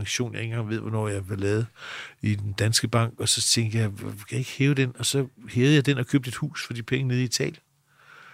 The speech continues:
Så i sted, jeg tænkte, i stedet for, at de sidder i en bank, de fem hundrede tusind, s-, som jo så, så et hus i Italien, det er måske, så fandt jeg, jo,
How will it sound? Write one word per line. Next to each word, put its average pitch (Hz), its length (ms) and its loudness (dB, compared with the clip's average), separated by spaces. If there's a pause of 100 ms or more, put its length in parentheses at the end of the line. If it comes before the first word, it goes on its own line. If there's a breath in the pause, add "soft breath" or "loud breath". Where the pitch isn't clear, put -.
(500 soft breath)
Så - 140 2
i 120 60 4
sted, - 200 4
jeg 127 120 4
tænkte, - 180 0
i 135 40 2
stedet 156 200 4
for, 139 60 -2
at 127 60 -4
de 113 60 0
sidder 135 300 4
i 123 60 2
en 110 100 -2
bank, 123 400 -4
de 120 60 -6
fem 117 160 -2
hundrede 117 200 -4
tusind, 120 400 -6
s-, - 200 -4 (180)
som 113 240 0
jo 107 60 0
så, 110 160 -2
så 131 200 2 (360)
et 110 80 -10
hus - 320 -2
i 139 40 -2
Italien, 127 640 0
det 139 80 -2
er 143 40 -2
måske, 120 340 -4 (100)
så - 240 0
fandt 147 180 6
jeg, 117 80 2 (220)
jo, 120 180 2